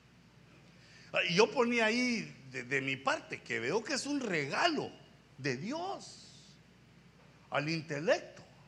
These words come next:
porque eso nos hace, nos da una flexibilidad para, para pensar, pero se puede usar legítimamente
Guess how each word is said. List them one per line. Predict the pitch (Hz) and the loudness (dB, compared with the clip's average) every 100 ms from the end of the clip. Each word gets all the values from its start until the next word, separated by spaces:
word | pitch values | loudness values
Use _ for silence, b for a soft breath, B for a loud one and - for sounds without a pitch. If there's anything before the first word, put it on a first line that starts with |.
| - | -14
porque | 143 135 190 | -14 -6 -4
eso | 277 | -2
nos | 247 180 147 | -2 -2 -2
hace, | 226 240 220 B B B | -4 -2 -4 B B B
nos | 160 160 | -2 -2
da | 190 | -2
una | 226 240 | -4 -4
flexibilidad | 196 202 190 147 - 185 170 165 160 190 220 | -6 -2 -2 0 -2 -2 -2 -2 0 2 2
para, | 220 185 139 98 - B B B B - | 2 0 0 -2 -10 B B B B 0
para | 147 135 135 | 2 2 2
pensar, | 139 135 254 294 - - - - - - | -2 -2 -2 -4 -6 -16 -20 -20 -20 -2
pero | 170 156 | 0 0
se | 143 120 | -2 -6
puede | - 175 196 | -2 -2 0
usar | 190 185 170 131 - B - | -2 0 0 -2 -10 B -6
legítimamente | 143 135 139 269 381 330 240 190 185 220 359 - | -2 0 0 -2 0 0 2 2 2 0 -6 -14